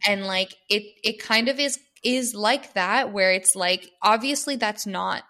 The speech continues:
it forever. And you'll find versions of those, like, freedoms and those versions of, like,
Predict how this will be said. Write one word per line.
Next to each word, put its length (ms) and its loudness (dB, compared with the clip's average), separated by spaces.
it 260 -2
forever. 640 -6
And 180 0
you'll 240 0
find 440 -2
versions 680 -6
of 260 -10
those, 480 -2
like, 180 0
freedoms 840 -8
and 200 -8
those 320 -6
versions 380 -6
of, 160 -10
like, 200 -6